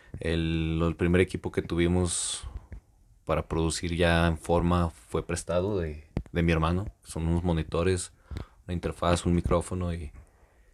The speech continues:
pues, esa facilidad, ¿no? Que nos haya permitido explotarlo, ¿no?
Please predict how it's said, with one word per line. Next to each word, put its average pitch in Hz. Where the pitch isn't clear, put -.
pues, -
esa 85
facilidad, 85
¿no? 82
Que -
nos 78
haya 85
permitido 85
explotarlo, 90
¿no? 87